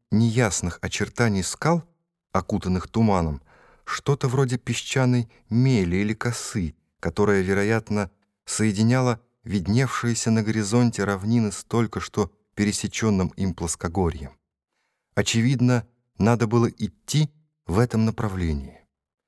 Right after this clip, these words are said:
Действительно, он достиг Портлендского перешейка, образованного делювиальными наносами,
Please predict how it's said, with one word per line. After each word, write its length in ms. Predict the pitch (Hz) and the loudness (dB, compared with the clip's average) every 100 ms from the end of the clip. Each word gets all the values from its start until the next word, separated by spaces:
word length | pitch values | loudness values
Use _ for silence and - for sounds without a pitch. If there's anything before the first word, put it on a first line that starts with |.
| _ _ _ _ _ | _ _ _ _ _
Действительно, 800 | 113 113 - 143 165 120 92 82 | 0 0 2 0 2 2 2 2
он 200 | - 113 | 2 0
достиг 600 | 104 110 - - 147 - | 2 -2 -4 -4 -4 -4
Портлендского 720 | - 127 135 - 120 - 123 117 | 0 0 0 0 -2 0 -2 -2
перешейка, 800 | 127 123 - 123 87 73 78 - _ _ _ | -2 -2 -2 0 0 -2 -10 -12 _ _ _
образованного 840 | 95 95 95 110 120 120 113 107 - _ - | 0 2 2 2 4 4 4 0 -4 _ -12
делювиальными 880 | 87 107 101 104 107 123 117 117 113 | -2 0 2 2 2 4 4 4 4
наносами, 680 | 113 113 95 - 76 - | 2 2 0 -4 -8 -10